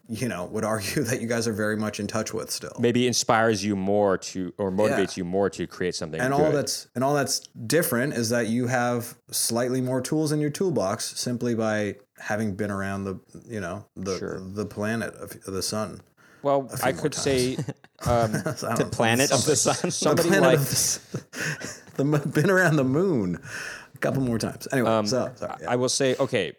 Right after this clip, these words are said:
Speaker 2: somebody like Quentin Tarantino, he still makes great work.
Speaker 1: Yes.
Speaker 2: He, um, but
Speaker 1: That
Speaker 2: I
Speaker 1: man's a
Speaker 2: think,
Speaker 1: genius, though.
Speaker 2: I think that it is pretty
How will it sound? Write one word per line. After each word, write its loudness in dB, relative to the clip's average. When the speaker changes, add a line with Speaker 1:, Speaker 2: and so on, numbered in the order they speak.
Speaker 2:
somebody -2
like 0
Quentin -6
Tarantino, -8
he -6
still 0
makes 0
great -2
work. -6
Speaker 1:
Yes. 0
Speaker 2:
He, -4
um, -2
but 0
Speaker 1:
That 4
Speaker 2:
I 4
Speaker 1:
man's 2
a 2
Speaker 2:
think, 0
Speaker 1:
genius, 0
though. -10
Speaker 2:
I 0
think -6
that -2
it -4
is -6
pretty -2